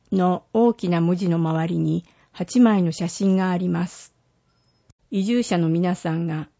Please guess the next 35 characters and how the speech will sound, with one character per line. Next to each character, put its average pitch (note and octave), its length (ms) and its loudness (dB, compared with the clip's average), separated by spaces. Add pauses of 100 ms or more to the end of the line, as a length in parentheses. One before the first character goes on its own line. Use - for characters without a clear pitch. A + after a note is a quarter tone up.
笑 A3 140 2
顔 F3 240 0
で D#3+ 240 -2 (320)
伊 A3+ 120 2
賀 G#3+ 120 4
の F3 120 2
好 - 140 -18
き A3 100 -2
な G#3 140 2
と F#3+ 120 -6
こ E3+ 140 -2
ろ E3 120 0
を E3 100 -6
書 F#3 120 -2
い F3 60 -2
た E3 140 -6
ボ F#3 240 0
ー - 20 4
ド G3+ 140 2
を G3+ 40 -2
持 F#3+ 120 -2
っ G3 40 -8
て - 160 -8
い D3+ 80 -4
ま D3 200 -6
す。 - 240 -20 (920)
左 G#3+ 460 0
上 G#3 160 2
か F#3+ 160 -4
ら F3+ 200 -4 (360)
時 - 180 -10
計 A#3 200 4
回 A3 280 2
り F3 120 -6
に D3+ 260 -6